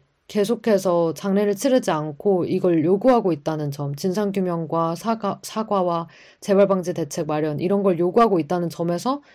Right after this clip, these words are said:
주목을 받은 건데 사실 그동안 많은 죽음이 있었을 거고 그렇기 때문에 이럴 때만 갑자기,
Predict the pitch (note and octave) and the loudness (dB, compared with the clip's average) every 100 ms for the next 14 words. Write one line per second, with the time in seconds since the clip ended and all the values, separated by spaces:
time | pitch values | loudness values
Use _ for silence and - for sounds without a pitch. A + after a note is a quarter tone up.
0 | _ _ _ - A3+ A3 A3 G3+ - D3+ | _ _ _ -4 4 6 6 2 -2 -4
1 | E3+ C#3+ C#3 E3+ E3 C#3 - _ _ _ | -2 -2 -2 -2 -2 -4 -10 _ _ _
2 | _ _ _ _ _ _ - C4+ B3 A#3 | _ _ _ _ _ _ -4 0 -2 -2
3 | F#3+ G#3+ G3+ F3 D#3+ F3 G3 F#3+ E3 F3 | 2 2 2 2 0 2 0 -2 -4 -4
4 | D#3 E3+ G3 F#3+ F#3+ D#3+ D#3 C#3+ F3 F3 | -2 -2 -2 -4 -4 -4 -4 -2 -2 -2
5 | F#3+ E3+ E3 G3+ F3+ A#3+ C#4+ C#4+ G#3 F#3+ | -4 -4 -2 -2 2 4 4 4 2 2
6 | F#3+ E3+ D3 F#3 - A3+ G3+ F3 F3+ E3+ | 0 -2 -6 -10 -2 0 0 0 0 0
7 | C#3+ | -4